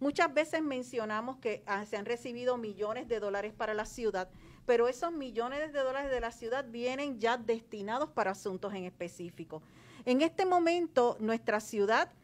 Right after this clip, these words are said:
ha empezado ya a recibir, después de casi cinco años y de haber pasado el proceso mejor conocido como la culebra,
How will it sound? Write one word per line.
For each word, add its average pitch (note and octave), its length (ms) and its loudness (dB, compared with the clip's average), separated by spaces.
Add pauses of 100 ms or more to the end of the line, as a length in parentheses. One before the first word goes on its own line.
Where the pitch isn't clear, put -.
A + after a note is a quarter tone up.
(200)
ha A3 140 2
empezado C#4+ 640 4
ya B3 420 6
a B3+ 140 4
recibir, A#3 640 -2
después A#3+ 320 0
de B3 180 4
casi B3+ 480 0 (160)
cinco E4+ 680 2
años D4 420 6
y D4 80 2
de B3 100 4
haber A3+ 300 6
pasado D#4+ 460 4
el E4 80 0
proceso C4 680 2
mejor C4 440 2
conocido D#4 580 0
como C4+ 300 0
la G#3+ 180 -2
culebra, A3 540 0